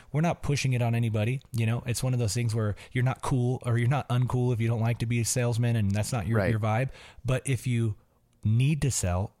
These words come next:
Speaker 1: if you want to sell, or if you don't like where you're at right now and you're not into clocking in and clocking out and you want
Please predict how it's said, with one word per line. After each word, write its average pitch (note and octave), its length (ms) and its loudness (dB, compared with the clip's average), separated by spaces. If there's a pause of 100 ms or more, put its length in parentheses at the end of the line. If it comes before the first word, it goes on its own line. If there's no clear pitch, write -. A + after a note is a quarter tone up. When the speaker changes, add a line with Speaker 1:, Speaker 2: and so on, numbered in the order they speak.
(100)
Speaker 1:
if A#2+ 180 -2
you A2 100 0
want A2+ 360 0
to C3 80 0
sell, F#2+ 400 -2
or A2+ 200 0
if - 140 -4
you G#2 180 0
don't A#2 320 -2
like - 220 -2
where A#2 120 -2
you're A2+ 120 0
at F#2+ 100 -6
right G2+ 220 -2
now G2+ 320 -2
and G2 120 0
you're G2 100 0
not G#2 300 -2
into G#2+ 220 0
clocking G#2 580 -2
in G2 200 0
and F#2 100 0
clocking G#2 420 -2
out G2+ 240 -2
and G#2 160 -2
you G#2+ 100 0
want G#2+ 220 -2